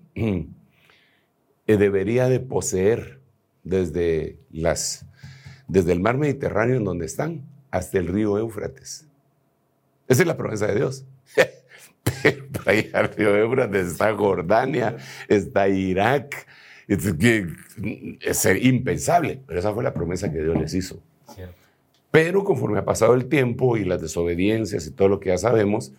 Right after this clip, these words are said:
Speaker 1: pues ha venido menguando su territorio. Vendrá un tiempo, pero eso lo va a tener que instalar el Señor Jesucristo en la época milenial, en donde Jerusalén volverá a tener el brillo que Dios había prometido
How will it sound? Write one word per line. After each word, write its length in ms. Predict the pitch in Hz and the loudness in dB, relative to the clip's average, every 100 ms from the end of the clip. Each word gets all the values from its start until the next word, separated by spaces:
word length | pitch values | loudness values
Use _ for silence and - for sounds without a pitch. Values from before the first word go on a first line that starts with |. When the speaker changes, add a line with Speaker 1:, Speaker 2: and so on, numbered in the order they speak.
| _ _ - - - | _ _ -20 -20 0
Speaker 1:
pues 220 | - - | 2 4
ha 100 | 98 | 4
venido 400 | 95 92 95 98 | 4 2 2 2
menguando 760 | 95 82 71 85 87 101 101 98 - - - | 2 -2 -4 -2 0 2 2 0 -16 -20 -16
su 220 | - 92 | -4 0
territorio. 560 | 95 87 131 82 73 - | 2 0 0 0 0 0
Vendrá 380 | 117 165 185 247 | 4 4 2 -2
un 160 | 254 | -2
tiempo, 400 | 277 254 151 - - _ _ _ _ _ _ _ _ _ _ | -2 -2 -2 -10 -20 _ _ _ _ _ _ _ _ _ _
pero 160 | - 107 | 4 4
eso 120 | 113 | 4
lo 120 | 131 | 2
va 80 | 113 | 2
a 40 | 113 | 0
tener 440 | 113 101 104 104 | -2 2 2 2
que 200 | 110 113 113 | 0 0 0
instalar 480 | 110 - 87 95 | 0 2 2 4
el 60 | 104 | 2
Señor 260 | 98 95 104 | 2 0 0
Jesucristo 560 | 139 139 101 101 - | -2 -2 0 2 2
en 80 | 107 | 0
la 140 | 85 85 | 0 -2
época 340 | 82 90 95 | -2 2 4
milenial, 840 | 90 139 180 120 87 92 95 98 - - - - - - - | 4 4 4 0 0 0 -2 -4 -8 -18 -20 -20 -20 -20 2
en 180 | 107 104 | 2 4
donde 380 | 98 95 92 82 | 2 2 2 2
Jerusalén 480 | 85 - 87 92 104 | -2 0 2 2 2
volverá 360 | 98 85 87 | 0 0 -2
a 80 | 80 | -2
tener 280 | 85 87 95 | -4 -2 0
el 160 | 95 90 | 0 2
brillo 520 | 104 196 190 123 67 | 0 2 2 0 -2
que 140 | 82 | -8
Dios 380 | 82 95 101 - | -4 0 0 0
había 400 | 85 87 98 90 - - - - - | -2 0 0 0 -6 -20 -20 -12 2
prometido 800 | 95 92 90 87 110 113 127 | 4 4 -2 0 0 2 2